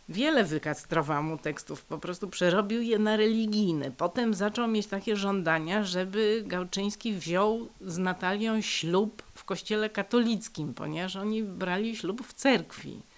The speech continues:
Kira była ochrzczona też w cerkwi. I Piasecki absolutnie się na to nie godził. Nie chciał Gałczyńskiemu wydrukować przekładu psalmu Lutra,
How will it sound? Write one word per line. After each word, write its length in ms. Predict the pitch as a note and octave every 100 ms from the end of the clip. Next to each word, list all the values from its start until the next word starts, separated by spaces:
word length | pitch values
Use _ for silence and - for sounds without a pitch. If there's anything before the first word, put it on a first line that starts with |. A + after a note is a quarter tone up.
| - - - -
Kira 360 | G#3+ A3+ A#3+
była 320 | G#3+ A3+ A3
ochrzczona 720 | G#3 G#3+ - G3 G3+ G3+ A3 A#3 - - - - -
też 200 | B3+ -
w 60 |
cerkwi. 560 | - E3 D#3 - - - - - - -
I 80 | G3+
Piasecki 540 | G3 F#3+ F#3+ F#3+ A#3+
absolutnie 540 | A3+ A3+ G3 G3 A3+ A3
się 120 | G#3+
na 140 | G3
to 140 | G3 A3+
nie 180 | B3+
godził. 440 | A#3+ A3+ D#3+ B2+ C3+
Nie 300 | D3 F#3 A3
chciał 300 | G#3+ A#3+ A3+
Gałczyńskiemu 640 | A3 F#3+ F#3+ F3 G3+ G#3+
wydrukować 760 | G#3 F#3+ F3 F3 G3 G3+ G#3+ -
przekładu 800 | - - F#3 - F#3 G3 G3+ G#3+
psalmu 500 | - F#3 G3 G#3 A3+
Lutra, 460 | G#3 - D3 D#3